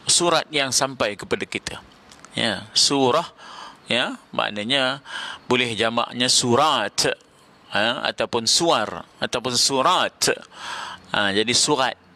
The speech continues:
Kita Melayu sebut surat, ya. Mm-mm. Seratus empat belas pucuk surat.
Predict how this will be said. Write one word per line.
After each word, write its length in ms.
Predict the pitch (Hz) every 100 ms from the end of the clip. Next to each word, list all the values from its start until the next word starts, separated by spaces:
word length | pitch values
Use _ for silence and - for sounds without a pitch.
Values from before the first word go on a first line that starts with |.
| - - -
Kita 320 | - 110 117
Melayu 220 | 113 113 107
sebut 260 | 117 117
surat, 320 | - 131 107
ya. 240 | - 120 - -
Mm-mm. 320 | 120 113 110 98 95 - - -
Seratus 480 | - 120 - 139
empat 240 | 113 120 120
belas 160 | 123
pucuk 320 | - 117 131 -
surat. 640 | 110 95 95 92 92